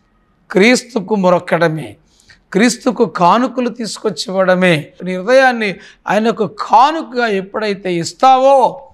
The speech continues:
అది నీ జీవితంలో క్రిస్మస్. నువ్వు ఎప్పుడైతే రక్షణ పొందిన బిడ్డగా నీవు ఉన్నావో, అనేకులకు ఆశీర్వాదకరంగా నువ్వు మారడమే నిజమైన క్రిస్మస్.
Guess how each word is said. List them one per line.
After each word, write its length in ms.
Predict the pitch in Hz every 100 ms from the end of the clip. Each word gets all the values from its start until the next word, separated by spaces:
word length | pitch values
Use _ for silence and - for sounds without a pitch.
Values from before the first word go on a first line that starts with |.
| _ _ _ _
అది 220 | 170 190
నీ 180 | 233 226
జీవితంలో 600 | 170 190 185 180 175 165
క్రిస్మస్. 680 | 156 156 147 - 131 - - _ - _
నువ్వు 180 | 202 214
ఎప్పుడైతే 520 | 214 214 277 277 277
రక్షణ 300 | 214 214 208
పొందిన 420 | 196 214 220 226 202
బిడ్డగా 460 | 180 190 240 247
నీవు 260 | 226 208 185
ఉన్నావో, 760 | 190 240 262 269 269 262 - - _ _ -
అనేకులకు 680 | 165 254 320 302 294 285 254
ఆశీర్వాదకరంగా 1300 | 233 240 - 233 220 208 - 190 202 196 190 175 180 _ _ _ 180
నువ్వు 180 | 175
మారడమే 640 | 165 160 233 269 277 277 285
నిజమైన 500 | 262 214 214 202 196
క్రిస్మస్. 640 | 196 175 - 170 160 -